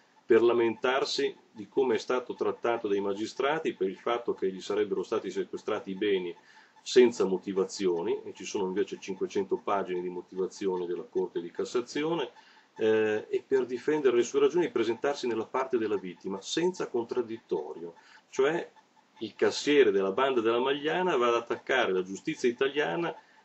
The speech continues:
dal video, eh, studi di, di Rai uno, del T G uno. Questa è un'altra forma in cui si presenta la questione morale in Italia, eh, che mi sembra che debba essere denunciata.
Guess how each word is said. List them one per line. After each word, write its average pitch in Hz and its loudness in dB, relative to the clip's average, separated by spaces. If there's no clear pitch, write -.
dal 107 2
video, 123 4
eh, 110 -2
studi 131 -10
di, 104 -6
di 110 0
Rai 117 2
uno, 82 -6
del 95 -4
T - -16
G 98 -6
uno. - -16
Questa 165 2
è 110 -2
un'altra 113 -2
forma 92 0
in 85 -12
cui 101 -10
si 98 -12
presenta 101 -4
la 92 -4
questione 101 -4
morale 101 -4
in 113 -2
Italia, 131 -2
eh, 101 -4
che 110 -2
mi 107 -2
sembra 101 -2
che 92 -2
debba 92 0
essere 90 0
denunciata. 80 -8